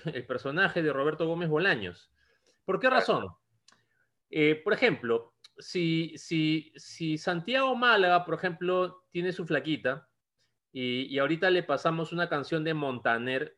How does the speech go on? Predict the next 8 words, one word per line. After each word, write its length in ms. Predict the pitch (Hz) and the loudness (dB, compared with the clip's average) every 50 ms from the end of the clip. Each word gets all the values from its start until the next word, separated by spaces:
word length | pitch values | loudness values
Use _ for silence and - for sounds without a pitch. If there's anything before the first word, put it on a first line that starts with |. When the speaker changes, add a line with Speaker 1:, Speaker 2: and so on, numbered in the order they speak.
| _ - | _ -20
Speaker 1:
o 60 | - | -12
sea, 280 | - - 127 123 123 - - | -6 -4 -2 -2 -2 -4 -6
Ricardo 340 | 123 120 - 139 135 143 135 | -10 -6 -6 -4 -4 -4 -6
Montaner, 500 | 131 123 110 - 113 110 110 117 123 120 | -6 -6 -6 -4 -4 -4 -4 -4 -6 -6
este 180 | 123 - - 120 | -6 -6 -4 -4
gran 240 | 117 120 120 120 | -2 -2 -4 -2
baladista 500 | 123 127 123 113 107 113 123 123 - - | -2 -2 0 0 0 -2 -4 -6 -6 -6
ochentero, 640 | 123 110 - - 101 98 95 117 107 98 107 113 - | -6 -6 -6 -8 -10 -8 -6 -4 -4 -4 -4 -8 -12